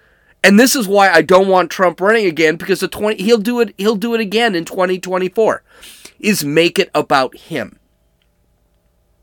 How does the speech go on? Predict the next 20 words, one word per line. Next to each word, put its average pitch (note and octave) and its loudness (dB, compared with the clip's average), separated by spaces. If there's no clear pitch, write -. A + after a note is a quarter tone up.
Donald G#3+ 2
Trump - 0
is, D#3+ -4
it's D#3 -2
always F#3 2
about D#3+ 0
him. D#3+ -6
He D3 -6
wants C#3+ -4
to F3+ -4
be E3+ -2
in D#3+ 0
the D3 -6
spotlight. C3 -2
That's G3+ 0
not G3+ 2
how F#3 -2
you E3 -6
win E3 0
elections. C3+ -4